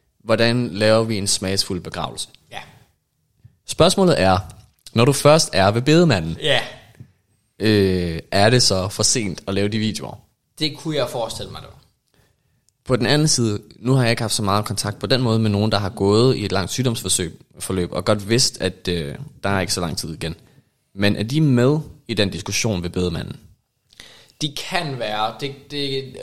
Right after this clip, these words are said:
Speaker 2: for nogen, øh, vil de gerne være med til at planlægge deres egen død, og
Speaker 1: Ja.
Speaker 2: for andre, så, øh, vil de egentlig helst gerne glemme det, have tankerne på noget andet.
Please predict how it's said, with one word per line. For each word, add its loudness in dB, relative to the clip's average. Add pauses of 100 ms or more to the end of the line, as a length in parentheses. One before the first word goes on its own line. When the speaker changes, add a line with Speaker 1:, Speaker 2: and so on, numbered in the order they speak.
(100)
Speaker 2:
for -6
nogen, -4 (240)
øh, -10
vil -4
de -10
gerne -6
være -8
med -10
til -10
at -12
planlægge -8
deres -12
egen -12
død, -6
og -6
Speaker 1:
Ja. 2
Speaker 2:
for 0
andre, -4
så, -6
øh, -14
vil -2
de -4
egentlig -8
helst -8
gerne -12
glemme -12
det, -16
have -16
tankerne -12
på -20
noget -18
andet. -20